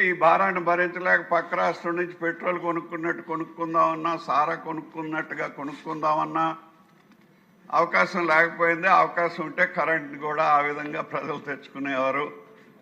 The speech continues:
అనేది ఈ సందర్భంలో చెప్పక తప్పదు, అధ్యక్ష. ఇదే విధంగా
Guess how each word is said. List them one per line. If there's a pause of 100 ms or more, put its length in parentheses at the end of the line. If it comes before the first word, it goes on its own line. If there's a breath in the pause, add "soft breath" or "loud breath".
(120)
అనేది
ఈ
సందర్భంలో (140)
చెప్పక (360)
తప్పదు,
అధ్యక్ష. (1500)
ఇదే
విధంగా